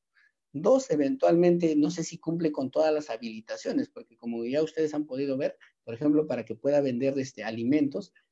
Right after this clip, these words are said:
eh, tiene que tener, tiene que acreditarme que tiene una vala-, que tiene la validación técnica del plan hasap, por ejemplo,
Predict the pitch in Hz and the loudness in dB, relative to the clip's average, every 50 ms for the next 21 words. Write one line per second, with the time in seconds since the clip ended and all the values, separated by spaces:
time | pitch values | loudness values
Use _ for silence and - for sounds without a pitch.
0 | _ _ - 131 147 147 147 - 151 151 156 147 147 135 - 127 127 135 143 147 | _ _ -6 -4 -4 -4 -2 2 2 4 4 4 0 0 0 0 0 2 2 0
1 | 143 151 - - _ _ _ _ _ - 147 151 151 147 147 147 139 131 104 - | -2 -4 -8 -12 _ _ _ _ _ 2 4 4 4 4 4 2 2 2 0 -2
2 | - 123 123 120 - 135 139 147 147 143 143 - 120 - 131 135 139 139 139 135 | 0 0 0 2 2 2 4 6 4 4 4 0 -4 0 2 2 4 4 2 2
3 | 135 131 120 117 110 107 92 90 107 104 - - 117 113 139 147 143 139 131 123 | 2 0 -2 -2 -4 -8 -10 -14 -16 -18 -14 -10 -4 0 0 0 0 0 -2 -2
4 | 120 117 117 113 113 113 113 113 - 147 135 131 143 139 139 139 135 127 117 113 | -2 -4 -4 -4 -2 -2 -4 -4 -4 -4 -4 -2 -2 -2 -2 -2 -2 -4 -6 -8
5 | 104 104 - - 139 139 135 - - 202 220 - - - _ _ _ 113 110 - | -8 -10 -8 -8 -8 -8 -8 -6 -6 -6 -6 -6 -8 -12 _ _ _ -20 -20 -16
6 | - 202 175 - - | -12 -10 -10 -10 -12